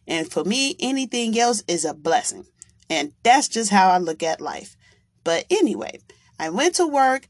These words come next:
I was working my normal job. Everything seemed to be fine. I went on my lunch break in the afternoon. The supervisor tells me that the director wants to see me in her office.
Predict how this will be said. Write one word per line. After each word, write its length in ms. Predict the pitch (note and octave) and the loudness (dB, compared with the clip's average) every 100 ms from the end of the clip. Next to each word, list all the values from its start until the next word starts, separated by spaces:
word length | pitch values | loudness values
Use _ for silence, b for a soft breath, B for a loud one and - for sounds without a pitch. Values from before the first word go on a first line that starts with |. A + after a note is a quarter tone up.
| _ - | _ -6
I 80 | |
was 180 | E3 D#3+ | -4 -4
working 460 | D#3+ A#3+ C#4 C#4+ C#4 | 0 0 0 0 0
my 100 | C4 | 0
normal 380 | B3 B3 A#3+ G#3 | 2 0 0 0
job. 360 | G3 G3 F#3+ b b _ | 2 4 2 b b _
Everything 500 | C4 D4 C#4 B3 A#3+ | 0 2 -2 -2 -2
seemed 240 | - A3 | -4 -4
to 80 | A3 | -4
be 160 | G#3 G#3 | -2 -2
fine. 400 | F#3+ E3+ E3+ E3 b b | 0 -2 -2 -6 b b
I 80 | - | -10
went 300 | D#3+ A3 D#4 | -4 -2 0
on 120 | C#4+ | 2
my 140 | C4+ A#3+ | 2 2
lunch 380 | G#3+ F#3+ F#3+ - | 2 0 -2 -2
break 260 | F3+ F#3 | -2 0
in 100 | F3+ | -2
the 120 | F#3 | -2
afternoon. 720 | E3 F3 - G#3 F3 D3+ D#3+ - b b b - | -2 -4 -2 -2 -2 -8 -12 -16 b b b -6
The 100 | F3 | -2
supervisor 880 | - - A4 B3+ F#3+ F3 E3 D#3+ D#3 | 0 0 0 0 0 2 2 0 -6
tells 400 | - F#3+ F#3 F3+ | -2 0 2 0
me 160 | F#3 | 0
that 240 | F#3 F3 E3 | 0 -4 -6
the 60 | D#3 | -6
director 500 | D#3+ D#3+ D4 - E3 | -4 0 0 0 -6
wants 220 | E3+ - | -6 -10
to 100 | - | -6
see 260 | - A#3+ | -6 -4
me 240 | B3+ B3+ B3+ | -6 -6 -6
in 280 | - G#3 G3 | -2 -2 0
her 280 | F3+ - | -4 -2
office. 540 | C4+ G4+ - - - | -2 -4 -8 -10 -10